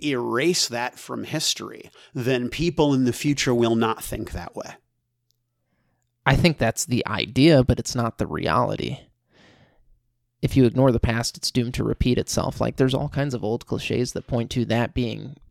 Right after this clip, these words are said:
Speaker 2: reality. And if we look at history as a whole, we see that that is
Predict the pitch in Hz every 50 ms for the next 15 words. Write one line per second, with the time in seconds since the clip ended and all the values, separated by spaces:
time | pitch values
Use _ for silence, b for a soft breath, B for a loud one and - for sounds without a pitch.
0 | - - - 120 123 120 117 113 113 123 123 120 110 101 110 101 87 76 127 127
1 | 123 127 143 131 - 139 131 120 113 117 123 151 190 214 - - 120 117 117 113
2 | 110 - - - 123 123 120 113 110 - 107 110 - 160 180 165 139 131 117 120
3 | 120 117 - - - 208 180 143 131 123 - 131 123 110 117 -